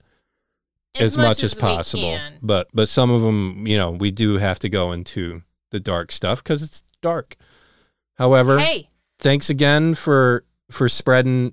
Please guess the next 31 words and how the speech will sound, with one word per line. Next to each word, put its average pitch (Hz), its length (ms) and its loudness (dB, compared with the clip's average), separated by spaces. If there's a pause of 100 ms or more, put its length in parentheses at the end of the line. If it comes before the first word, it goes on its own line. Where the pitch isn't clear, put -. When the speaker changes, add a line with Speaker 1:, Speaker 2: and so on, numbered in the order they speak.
Speaker 2:
spreading 131 360 2
it 120 100 2
out, 123 260 2
and 107 300 -2
we 110 100 2
just, 110 280 -4
uh, 101 400 0 (260)
we'd 110 200 0
love 117 200 2
it 120 100 0
if - 140 -4
you, 98 260 0
if - 160 -6
you, 101 220 -2 (320)
if 104 180 -6
you 104 60 -2
do 113 180 2
find 123 300 0
somebody 131 380 2
that's 101 380 -6 (100)
into 110 280 -2
this 113 200 -2
type 120 200 0
of 113 80 -6
stuff, 131 400 -2 (1000)
Speaker 1:
Yep. 285 240 -12
Speaker 2:
let 113 160 4
'em 107 120 0
know. 131 460 2
And 110 140 -2
again, 127 480 0